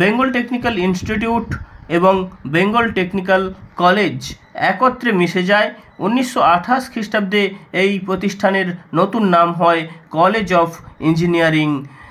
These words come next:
and Technology। এবার আমরা মূল্যায়ন দেখে নেব। বিটিআই সাফল্যের সঙ্গে তার কর্মকাণ্ড পরিচালনা করেছিল, বিটিআই সাফল্যের সঙ্গে তার কর্মকাণ্ড পরিচালনা করেছিল। উনিশশো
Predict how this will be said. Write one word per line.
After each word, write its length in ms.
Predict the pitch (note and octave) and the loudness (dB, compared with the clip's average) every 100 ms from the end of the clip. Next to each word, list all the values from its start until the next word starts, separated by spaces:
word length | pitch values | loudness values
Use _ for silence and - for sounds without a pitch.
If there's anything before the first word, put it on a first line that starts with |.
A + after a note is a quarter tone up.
| - - C#3+ | -12 -2 0
and 160 | D3 C#3+ C#3+ - - - | 2 -2 -6 -14 -18 -4
Technology। 840 | D#3 D#3 D#3+ E3+ F#3 F#3 C#3+ A2+ F2 - _ _ _ - _ - - - - - - - - - - - - | -4 0 2 2 2 0 -2 -8 -12 -20 _ _ _ -20 _ -20 -20 -20 -20 -20 -20 -20 -20 -20 -20 -12 0
এবার 140 | F#3+ A#3 | 2 4
আমরা 180 | A#3 A#3 A#3 A3+ C#3 | 4 6 4 2 -4
মূল্যায়ন 380 | E3+ F#3+ G#3+ A#3 | 0 2 2 0
দেখে 180 | G#3+ A3+ A3+ | -4 -2 -2
নেব। 120 | A3 A3+ A3+ - - - - _ - C#3+ | 0 0 -2 -16 -20 -20 -20 _ -12 -2
বিটিআই 460 | F3 A3 B3+ C#4 C#4 C4+ | 0 0 0 0 0 0
সাফল্যের 480 | B3 A#3 C4 C4 B3+ | -2 0 0 0 0
সঙ্গে 220 | C4 B3 B3 | 2 2 2
তার 160 | A#3 A#3+ A#3+ - - - - - - | 2 2 -2 -16 -20 -20 -20 -6 4
কর্মকাণ্ড 560 | G#3 G#3 A#3 A#3 A#3 A#3 A3+ A3+ - - | 4 4 2 2 2 2 0 -4 -8 0
পরিচালনা 480 | G3+ G#3 G#3+ G#3+ G#3+ | 0 2 2 4 2
করেছিল, 340 | G#3+ G#3 A#3 A3+ A3+ - - D#3 | 0 -2 -2 -2 -4 -8 -10 0
বিটিআই 360 | F3 G3 A#3 D#4 - | 0 0 -2 -2 0
সাফল্যের 500 | E3+ E3 A3 B3 G#3 F#3+ | 0 2 0 0 0 0
সঙ্গে 180 | F3 E3+ | -2 0
তার 120 | E3 E3 | -2 0
কর্মকাণ্ড 440 | D#3+ E3+ F3+ G#3 G#3 G#3 | -2 0 2 0 0 -2
পরিচালনা 440 | G3+ G#3 G#3 G#3 G#3 | -2 0 2 2 0
করেছিল। 300 | G3+ G#3+ G#3+ - - - - | -4 -4 -6 -8 -16 -14 -2
উনিশশো 340 | G#3 C#4 - | 0 0 0